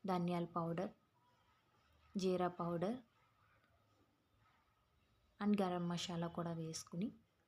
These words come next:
ఒకసారి కలుపుకుని మళ్ళీ ఒక పది నిమిషాల పాటు మగ్గించుకోవాలి. ఆ మసాలా అంతా కూడా పీసులకి బాగా పట్టేలాగా మగ్గించుకోవాలి. నేను కొంచెం, ఆ, ఎవరెస్ట్ చికెన్ మసాలా కూడా వేసానండి.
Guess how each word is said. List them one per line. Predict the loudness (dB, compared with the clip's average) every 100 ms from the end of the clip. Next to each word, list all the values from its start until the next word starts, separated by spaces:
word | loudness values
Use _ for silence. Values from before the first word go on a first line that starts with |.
| _ _ -10
ఒకసారి | -10 -4 -2 -2
కలుపుకుని | -4 -4 -4 -8 -6 -2 -2 -6 _ _ -2
మళ్ళీ | 0 2 0
ఒక | 0 0
పది | 0 0
నిమిషాల | 0 -2 0 0
పాటు | -2 -4 -6 -4 -6 -8 -20 -20 -4
మగ్గించుకోవాలి. | -2 0 0 -2 -2 -2 -4 -4
ఆ | -2
మసాలా | 0 0 0 0 0
అంతా | 0 -2 -4 -6
కూడా | -2 -2 -2
పీసులకి | -2 -2 -2 -2 -2
బాగా | -2 -2 -2 -2
పట్టేలాగా | -4 -10 -6 -4 -4 -4 -4 -6 -8 -20 -20 -2
మగ్గించుకోవాలి. | 2 2 2 -2 -4 -6 -8 -6 0
నేను | 2 2
కొంచెం, | 2 0 0 -2 -4 -8 -18 -20 -20 -6
ఆ, | 0 2 2
ఎవరెస్ట్ | 0 0 -2 -4
చికెన్ | -2 -2 0
మసాలా | -2 -4 -4
కూడా | -2 -2
వేసానండి. | 0 -2 -2 -4 -4 -2 -2